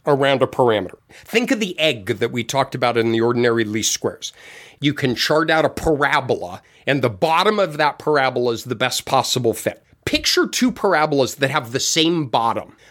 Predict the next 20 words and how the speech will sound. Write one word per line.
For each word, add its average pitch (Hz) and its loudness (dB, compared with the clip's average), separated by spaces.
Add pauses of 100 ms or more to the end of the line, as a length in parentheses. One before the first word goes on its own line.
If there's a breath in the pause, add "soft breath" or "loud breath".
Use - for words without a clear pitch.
but 160 0
one 185 0
is 240 0
a 185 2
really 170 0
steep - -2
parabola, 226 -2 (400 soft breath)
and 185 0
one 381 2
is 392 0
kind 392 0
of 311 -2
a 220 2
flatter 208 0
parabola 104 -2
that's 170 -2
just 208 0
not 208 2
as 175 0
self-confident. 151 -2